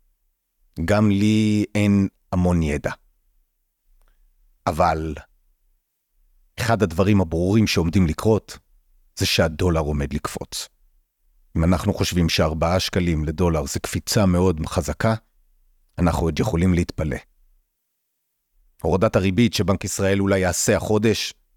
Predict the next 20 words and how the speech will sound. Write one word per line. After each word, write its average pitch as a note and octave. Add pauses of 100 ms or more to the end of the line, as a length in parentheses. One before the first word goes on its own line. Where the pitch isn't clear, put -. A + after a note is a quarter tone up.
(1160)
היא F2+
באה A2
לתת G2+
חמצן G#2
לכולנו, G2+ (320)
אבל D#2+
יכולה F#2
לגרום F#2
לדולר F#2 (440)
לקפוץ -
מאוד C#2
גבוה. D#2+ (1300)
ישנם G2+
לקוחות F#2
ששואלים G#2
אותי A2
על F#2
הגנה F2+
מפני A2+
הדולר. G2+